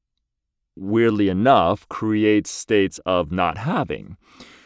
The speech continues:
What you plan for, what you f-, are afraid of, you increase the possibility of happening because you're putting a lot of energy into that.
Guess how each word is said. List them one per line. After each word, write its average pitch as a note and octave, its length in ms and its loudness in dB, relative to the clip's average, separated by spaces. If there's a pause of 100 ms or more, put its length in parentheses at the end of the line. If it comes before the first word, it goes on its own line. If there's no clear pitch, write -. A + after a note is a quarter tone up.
(240)
What C3+ 160 6
you C#3 180 6
plan E3 540 0
for, F#2 640 -10
what A2 320 0
you G#2+ 300 -2
f-, - 160 -14
are G#2 220 4
afraid C#3 500 2
of, G2 360 -4
you A2 440 -2
increase C#3 580 0
the G#2+ 100 -2
possibility D#2+ 840 -8
of D2+ 80 -6
happening A2 480 -4
because G#2+ 240 -4
you're A2+ 80 -2
putting D3+ 400 -6
a D#3+ 60 -4
lot G2+ 260 0
of G2+ 100 -2 (160)
energy G2+ 460 -4
into C3+ 300 -4
that. B1+ 260 -8